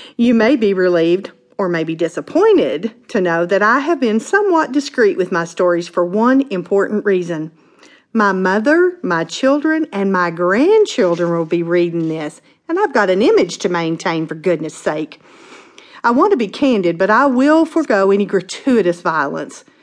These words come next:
Some stories will be saved for telling on another day. Thank you for coming along on this portion of my journey. Sharing my personal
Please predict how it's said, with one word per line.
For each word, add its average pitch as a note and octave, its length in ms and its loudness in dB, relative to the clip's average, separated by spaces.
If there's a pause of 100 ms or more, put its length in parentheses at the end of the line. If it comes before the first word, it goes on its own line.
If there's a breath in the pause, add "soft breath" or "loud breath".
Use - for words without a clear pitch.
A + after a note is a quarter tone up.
(200 soft breath)
Some D#4+ 320 0
stories D#3+ 460 -4
will C#4 80 2
be D#4 140 2
saved D#4 320 0
for D4+ 100 -2
telling C#4 340 2
on G#3+ 140 0
another A3 300 0
day. C4+ 340 -2 (1600 soft breath)
Thank D#4 180 2
you G#4+ 80 4
for G#4 140 0
coming A#3+ 320 0
along F3+ 320 2
on F3 120 2
this G#3 200 0
portion F#3 420 -2
of E3 80 -6
my F3 160 -2
journey. E3 400 -6 (460 soft breath)
Sharing C4+ 360 2
my G#3+ 140 2
personal B3+ 560 0